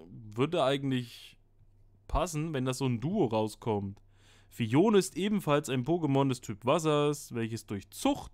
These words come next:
mit Manavi entsteht. Knickknack. <laughs> Wer also in den Hauptspielen ein Manavi gemeinsam mit einem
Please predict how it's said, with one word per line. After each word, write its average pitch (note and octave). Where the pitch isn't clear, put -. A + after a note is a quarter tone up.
mit D#3
Manavi C#3
entsteht. C#3
Knickknack. C#3
<laughs> -
Wer C3+
also F3
in D3+
den C#3
Hauptspielen D#3+
ein C3
Manavi B2+
gemeinsam C3+
mit B2+
einem B2